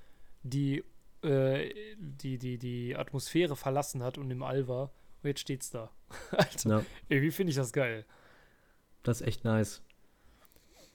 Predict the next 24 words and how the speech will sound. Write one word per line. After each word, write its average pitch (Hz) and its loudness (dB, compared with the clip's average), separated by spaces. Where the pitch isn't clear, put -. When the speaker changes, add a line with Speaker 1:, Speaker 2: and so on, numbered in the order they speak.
Speaker 2:
Richtig, 110 0
richtig 110 2
geil. 110 4
Äh, 107 6
ich - -2
meine, 117 6
das 101 2
war 104 4
ein 104 4
russisches 104 0
Ding, 107 4
das 104 4
hieß 113 0
irgendwie 104 4
Ba-, 107 4
Bangu 135 4
oder 131 6
so. 139 6
Speaker 1:
Okay. 127 -6
Speaker 2:
Das - 2
Teil, 120 6
äh, 113 8
ist 120 2
auch 139 6